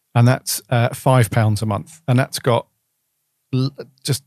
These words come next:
tons of, it doesn't have the Star Wars movies on there because that, that's the whole rights publishing broadcast thing, but it's got everything else on there. Um,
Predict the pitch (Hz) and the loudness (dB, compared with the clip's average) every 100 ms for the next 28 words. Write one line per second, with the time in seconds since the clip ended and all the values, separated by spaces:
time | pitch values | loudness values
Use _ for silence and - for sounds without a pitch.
0 | - - 160 139 131 147 170 151 165 - | -8 -2 2 2 0 0 0 0 -2 -2
1 | 143 - 127 - 127 117 110 104 117 131 | -2 -2 -4 0 0 0 -2 -2 2 4
2 | 135 101 98 92 92 95 113 _ _ 117 | 4 2 -4 -8 -10 -12 -16 _ _ -4
3 | 123 104 - _ _ _ _ _ _ _ | -2 -2 -4 _ _ _ _ _ _ _
4 | - 120 - 127 - 127 107 101 110 113 | -6 -4 -2 -4 -2 -2 -2 -2 0 -2
5 | - - 120 110 - 101 98 - - 113 | -2 -2 -2 0 -2 -4 -4 -6 -2 -2
6 | - 98 - 104 101 - 117 - _ _ | 0 -6 -4 -6 -4 -2 -2 -4 _ _
7 | 131 - - 160 139 - 113 131 120 104 | -6 -4 -2 0 0 2 2 2 2 -2
8 | 95 95 113 _ _ _ _ - 120 117 | -6 -10 -14 _ _ _ _ -4 0 2
9 | 113 | 0